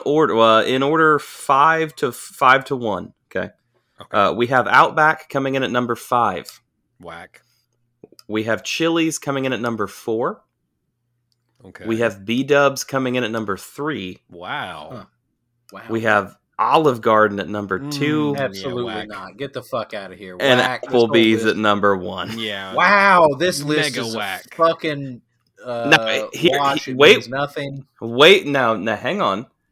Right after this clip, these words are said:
Speaker 1: This is based off twenty fifteen U S dollars.
Speaker 2: Oh, okay.
Speaker 1: So where, where I say it was small, so Chili's, three point four million, Buffalo Wild Wings, three point five million. So very close. Applebee's, four point seven.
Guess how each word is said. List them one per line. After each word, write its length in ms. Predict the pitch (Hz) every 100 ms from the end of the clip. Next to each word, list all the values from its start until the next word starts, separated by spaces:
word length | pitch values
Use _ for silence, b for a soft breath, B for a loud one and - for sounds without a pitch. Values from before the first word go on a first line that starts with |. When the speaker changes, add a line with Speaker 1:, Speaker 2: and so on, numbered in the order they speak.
| _
Speaker 1:
This 240 | 117 120
is 120 | 180 143
based 340 | 147 151 -
off 160 | 135 120
twenty 320 | - 139 170
fifteen 560 | 170 170 165 170 160 151
U 280 | 127 139 147
S 220 | 139 -
dollars. 1040 | 107 104 101 107 101 87 67 - - - - _ -
Speaker 2:
Oh, 440 | 131 113 98 90
okay. 80 | 101
Speaker 1:
So 160 | - 110
where, 160 | 107 117 - -
where 220 | 131 147
I 100 | 160 156
say 240 | - 190
it 120 | 170
was 180 | 156 139
small, 480 | - 160 143 92 78
so 200 | - 110
Chili's, 580 | - 151 160 170 165 -
three 260 | - 120
point 300 | 123 156 160
four 300 | - 160 143
million, 480 | 120 104 98 90 95 - 113
Buffalo 360 | 113 107 120
Wild 320 | 113 104 104
Wings, 220 | 101 101 -
three 200 | 107 101
point 280 | 104 95
five 360 | - 92 92 90
million. 380 | 80 - - - _ _ _
So 420 | - 117 98 90 -
very 280 | - 110 117
close. 480 | 135 127 92 73 - _ _ _ _ _ _ _ _ -
Applebee's, 640 | 131 202 311 240 240 -
four 320 | - 160 165
point 340 | 160 156 127 -
seven. 560 | - 127 107 95 -